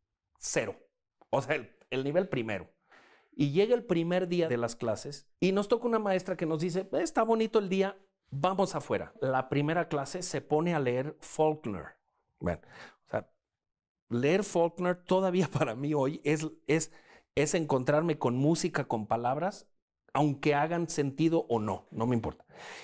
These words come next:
Y me acuerdo que leía, leía, leía, y estábamos nosotros, yo creo que entendíamos un diez por ciento, pero en nosotros metió la pasión de eso. Bueno,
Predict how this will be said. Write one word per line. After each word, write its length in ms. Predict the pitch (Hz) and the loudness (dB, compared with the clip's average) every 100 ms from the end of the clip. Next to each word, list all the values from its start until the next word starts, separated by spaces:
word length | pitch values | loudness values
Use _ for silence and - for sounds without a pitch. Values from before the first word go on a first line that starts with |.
| - _ _ - | -20 _ _ 2
Y 160 | 156 | 2
me 140 | 156 156 | 4 2
acuerdo 320 | 156 220 226 | 2 2 0
que 100 | 143 | 0
leía, 380 | 135 139 170 165 | 0 0 0 0
leía, 340 | 147 135 147 | 0 0 0
leía, 340 | 135 135 156 - _ _ _ _ _ _ _ - - _ - | 0 -2 -4 -6 _ _ _ _ _ _ _ -20 -20 _ 0
y 80 | 160 | 0
estábamos 480 | 156 214 247 240 170 | 2 0 0 -2 -2
nosotros, 380 | 165 208 202 - - 240 | -2 -4 -8 -12 -14 -8
yo 120 | - 127 | -6 -4
creo 160 | 269 | -4
que 100 | - | 0
entendíamos 640 | 139 139 139 147 160 165 - | -2 0 0 0 0 0 -2
un 140 | 160 | -2
diez 240 | 143 135 | 0 0
por 160 | - 139 | 0 -4
ciento, 440 | - 120 117 127 | -2 -4 -4 -4
pero 380 | - 135 131 - _ _ _ _ _ _ _ _ - | 0 0 -2 -6 _ _ _ _ _ _ _ _ -2
en 160 | 131 | 2
nosotros 640 | 139 147 208 202 208 196 - _ _ _ _ _ _ | 2 2 0 2 2 2 -6 _ _ _ _ _ _
metió 600 | 135 143 151 - 175 190 | 0 2 2 0 2 4
la 220 | 220 170 | 4 2
pasión 420 | 135 - 160 151 | -2 -2 -2 0
de 220 | 123 117 | 2 4
eso. 360 | 123 - 85 - _ _ | 2 0 -6 -12 _ _
Bueno, 260 | 92 110 | -2 -2